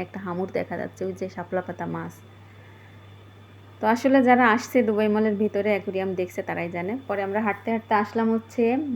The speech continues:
এই যে ঝর্ণা দেখতে, পানির ঝর্ণা, পানি পড়তেছে। তো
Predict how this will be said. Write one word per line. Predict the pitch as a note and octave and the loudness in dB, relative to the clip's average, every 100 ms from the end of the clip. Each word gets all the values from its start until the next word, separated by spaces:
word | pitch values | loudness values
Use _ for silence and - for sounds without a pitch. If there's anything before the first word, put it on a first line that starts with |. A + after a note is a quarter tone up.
| - G3 | -6 -4
এই | F#3 | -4
যে | G3+ G3+ | -4 -4
ঝর্ণা | G3 G3+ A3 G#3 | -2 0 2 0
দেখতে, | G3+ B3 D#4 C4 | 0 -2 -2 -4
পানির | G3 F#3+ G3 G#3 - - - G3 | -6 -4 -6 -10 -14 -20 -12 -6
ঝর্ণা, | G3 G3 G#3+ G#3+ | -4 -4 -4 -4
পানি | F#3 F#3 G3+ | -6 -4 -6
পড়তেছে। | G3+ G#3 G#3 A3+ C4 - - - - - - - | -6 -8 -8 -10 -10 -16 -20 -20 -20 -20 -20 -20
তো | - | -18